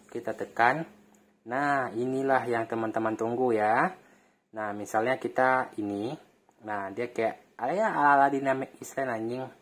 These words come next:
Nah, kayak gini ya. Nah, di sini silahkan teman-teman sesuaikan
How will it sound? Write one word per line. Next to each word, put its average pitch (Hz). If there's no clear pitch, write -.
Nah, 110
kayak 110
gini 123
ya. 127
Nah, 98
di 101
sini 139
silahkan 143
teman-teman 123
sesuaikan 127